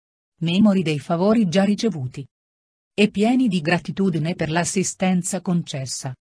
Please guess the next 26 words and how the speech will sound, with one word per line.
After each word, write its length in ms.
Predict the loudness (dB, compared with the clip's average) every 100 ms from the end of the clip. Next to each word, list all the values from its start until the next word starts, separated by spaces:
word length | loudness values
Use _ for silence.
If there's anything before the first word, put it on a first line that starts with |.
| _ _ _ _ _ 2
Ma 140 | 4
nello 260 | 6 4 0
stesso 440 | -4 -4 -2 -4
tempo 440 | -4 -6 -8 -12 -16 _ _ _ _ _ _ -2
ci 120 | 0
sentiamo 560 | 4 4 4 2 2 0
spinti 580 | -4 0 0 0 -4
a 60 | -4
supplicarti 800 | -4 -6 -6 -8 -6 -6 -6 -12 -14 _ _ _ _ _ _ -2
che 140 | 0
non 240 | 2 2
cessi 420 | 2 0 0 2 6
mai 360 | 6 6 4
il 120 | 2
tuo 120 | 2 2
aiuto 480 | 2 2 0 0 -2
e 100 | -2
protezione. 760 | 0 0 -2 -4 -6 -4 -6 -10 _ _ _ _ _ _ _ _ _ _ _ _ _ _ _ _ _
Tu 220 | 0 0
che 140 | 0 -6
fosti 460 | -2 -4 -2 4
legato 460 | 6 6 6 4 2
da 120 | 2
vincoli 440 | 6 6 6 4 2
di 140 | 0
parentela 560 | -2 -4 -6 -8 -10